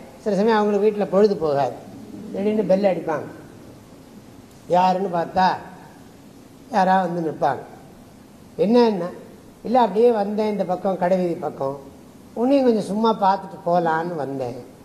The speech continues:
அப்படின்னு வந்துடுவாங்க. அப்புறம் வந்து உள்ள உட்காந்துருவாங்க. அப்புறம் நீங்க அவங்களுக்கு ஏதாவது பண்ணி கொடுக்கணும். அப்புறம் கடைசியில கொஞ்சம் நேரம் அதுலயே ஒரு பதினஞ்சு, இருபது நிமிஷம் பேசுறேன்பாங்க. அப்புறம் கடைசியில ஒரு மணி நேரம் ஆனாலும் ஆயிடும். அவங்களுக்கு பொழுது போகலைங்கிறதுனால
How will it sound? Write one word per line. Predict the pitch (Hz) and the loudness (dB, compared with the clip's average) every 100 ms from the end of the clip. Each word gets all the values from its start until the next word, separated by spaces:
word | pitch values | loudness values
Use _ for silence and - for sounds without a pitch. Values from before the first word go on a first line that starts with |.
| - | -6
அப்படின்னு | 233 196 160 208 | -2 -2 -4 -8
வந்துடுவாங்க. | 156 151 123 - - - - - - - | -10 -10 -10 -12 -20 -20 -20 -20 -16 -2
அப்புறம் | 208 208 214 | 0 2 0
வந்து | 202 214 | 0 0
உள்ள | 190 196 | 4 4
உட்காந்துருவாங்க. | 165 185 165 139 123 - - - - - - - - - - - - | 4 0 0 -4 -8 -10 -16 -20 -20 -20 -20 -20 -20 -20 -20 -20 -6
அப்புறம் | 202 202 214 | -4 0 0
நீங்க | 208 202 | 0 2
அவங்களுக்கு | 196 190 185 | 2 2 4
ஏதாவது | 190 196 | 4 4
பண்ணி | 175 175 | 0 -6
கொடுக்கணும். | 151 139 127 123 - - - - - - - - - - - - - - - - - | -6 -6 -8 -12 -18 -20 -20 -20 -20 -20 -20 -20 -20 -20 -20 -20 -20 -20 -20 -20 -6
அப்புறம் | 202 202 208 | -2 0 0
கடைசியில | 180 170 180 214 190 | 0 0 0 0 0
கொஞ்சம் | 170 175 180 | 0 -2 0
நேரம் | 190 | 0
அதுலயே | 165 175 196 | 0 4 4
ஒரு | 175 160 | 4 2
பதினஞ்சு, | 170 170 | 0 2
இருபது | 165 160 156 | 4 4 2
நிமிஷம் | 170 175 170 | -2 -4 0
பேசுறேன்பாங்க. | 160 151 170 165 160 175 | 0 0 -2 -2 -2 -2
அப்புறம் | 151 151 | -2 -2
கடைசியில | 143 151 165 | -2 0 0
ஒரு | 143 | 0
மணி | 143 147 | 0 0
நேரம் | 165 | 0
ஆனாலும் | 151 151 156 143 | 2 0 0 -4
ஆயிடும். | 143 - | -8 -4
அவங்களுக்கு | 156 208 220 196 | 0 2 0 -2
பொழுது | - 190 214 208 | -2 0 2 2
போகலைங்கிறதுனால | 165 175 170 170 160 143 139 131 131 151 165 | 0 0 0 -2 -4 -6 -6 -4 -2 0 0